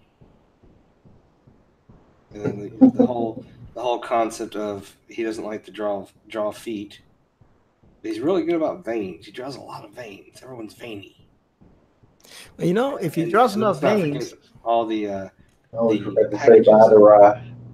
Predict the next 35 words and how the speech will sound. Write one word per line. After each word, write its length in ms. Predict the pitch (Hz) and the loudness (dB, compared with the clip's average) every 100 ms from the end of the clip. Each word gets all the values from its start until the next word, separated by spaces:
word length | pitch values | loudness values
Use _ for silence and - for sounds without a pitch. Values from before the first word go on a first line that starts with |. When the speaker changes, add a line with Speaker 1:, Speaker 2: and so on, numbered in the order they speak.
| - | -4
Speaker 1:
All 160 | 127 | -2
the 100 | 123 | -2
packages 540 | - 127 117 104 98 95 | -4 -4 -4 -8 -12 -12
he 100 | 104 | -12
carries. 400 | - 95 85 87 | -12 -12 -12 -12
Everyone 280 | 113 127 117 | -10 -8 -8
has 300 | 113 107 104 | -8 -10 -12
lot, 320 | 110 110 110 | -8 -8 -8
lots 240 | 117 113 104 | -8 -8 -10
of, 80 | 98 _ 110 | -20 _ -14
lots 180 | 110 | -14
of 160 | 104 - _ _ _ _ | -14 -20 _ _ _ _
carrying 400 | - 139 120 107 | -6 -4 -2 -4
cases 460 | 92 101 92 98 92 | -6 -10 -10 -14 -16
to 80 | 98 | -10
do 240 | 117 123 | -8 -8
things 360 | - 98 95 90 | -8 -14 -14 -18
with. 360 | 87 80 _ _ _ _ _ _ | -20 -20 _ _ _ _ _ _
Speaker 2:
Yeah, 260 | 160 240 262 | -8 -4 -4
pouches 500 | 147 165 - - 151 | -4 -4 -4 -2 0
are 60 | 160 | 0
important 400 | 151 208 277 208 | 2 2 0 0
for 80 | |
superheroes. 460 | 160 165 156 143 156 151 139 - | -2 -2 0 0 2 0 -2 -8
Speaker 1:
Pouches, 200 | - _ | -16 _
pouches 440 | - 127 - 110 | -6 -6 -6 -8
everywhere, 480 | 110 104 98 90 - | -8 -8 -12 -14 -16
pouches. 480 | - 127 - 87 - _ _ _ _ _ | -8 -8 -8 -12 -16 _ _ _ _ _
And 160 | 110 113 | -10 -6
then 380 | 117 113 110 107 _ _ _ _ _ - - - - | -4 -4 -8 -12 _ _ _ _ _ -20 -20 -20 -14
this, 220 | - - - - | -14 -14 -18 -12
this, 320 | - - - | -10 -10 -12
uh, 300 | 95 92 87 _ _ _ - - | -12 -12 -14 _ _ _ -20 0
Speaker 3:
Well, 100 | 135 | 4
you 180 | 131 120 | 6 6